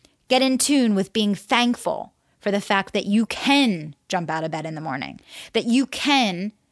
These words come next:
design the destiny of your life, and that you can decide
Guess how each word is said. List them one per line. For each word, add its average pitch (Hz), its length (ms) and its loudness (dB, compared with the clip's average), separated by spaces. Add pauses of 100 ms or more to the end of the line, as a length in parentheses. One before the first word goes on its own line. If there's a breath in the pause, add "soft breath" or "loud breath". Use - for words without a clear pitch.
(140)
design 185 680 0 (160)
the 202 100 0
destiny 185 800 -2 (320)
of 190 140 -2
your 202 120 0
life, 233 480 -4 (340 loud breath)
and 233 140 2
that - 80 -2
you 233 180 2
can 262 220 0
decide 196 760 0